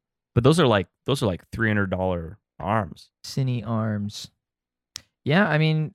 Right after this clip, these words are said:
Speaker 2: it's still shitty though.
Speaker 1: And then E-tape. I know. It's
Speaker 2: Doesn't
Speaker 1: just
Speaker 2: that
Speaker 1: that,
Speaker 2: lean
Speaker 1: that,
Speaker 2: more into your
Speaker 1: that,
Speaker 2: i-,
Speaker 1: that
Speaker 2: of,
Speaker 1: leans into
Speaker 2: of
Speaker 1: its shittier. That's what's funny
Speaker 2: Yeah,
Speaker 1: about it. Is
Speaker 2: 'cause
Speaker 1: like,
Speaker 2: he,
Speaker 1: why are
Speaker 2: he
Speaker 1: you
Speaker 2: has
Speaker 1: using
Speaker 2: the capability to make it better, but here we are.
Speaker 1: Yeah, but here we are. And then you got an auto. Yeah, I mean, like,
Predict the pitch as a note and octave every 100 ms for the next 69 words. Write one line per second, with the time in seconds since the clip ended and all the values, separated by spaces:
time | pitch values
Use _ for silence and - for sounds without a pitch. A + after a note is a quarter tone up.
0 | _ B2+ - F3+ E3 C#3+ D3 A2 F#2+ G2+
1 | A#2 A#2 B2 B2+ A2+ F#2 A#2 D3 C3 A#2
2 | E3 F#3+ G3+ F#3 D#3+ D#3+ E3+ D#3+ E3 E3+
3 | E3+ D#3+ D3+ D3+ C#3 C#3 D3 D3+ E3+ F#3
4 | F3 D3 B2 - D3+ A2+ G2+ A#2+ B2 A2
5 | A#2 C#3 C#3+ G2+ G2 C3+ B2+ C#3 G#2+ G#2+
6 | A2 A2 C#3 C#3+ G#2+ C3 C#3 C3+ B2 B2+
7 | B2+ B2 A#2+ A#2+ A2+ A2 A#2 A#2 A#2 A2
8 | A2+ A#2 A2+ A2+ A2+ G#2+ A2+ _ _ A2+
9 | G2 - G#2 A2+ G2+ G2 F#2 G#2+ A2 A#2
10 | A2+ G#2 G#2 G2+ - G2 F2+ F#2 F2+ F2+
11 | F#2+ F#2 F#2 F2 D#2+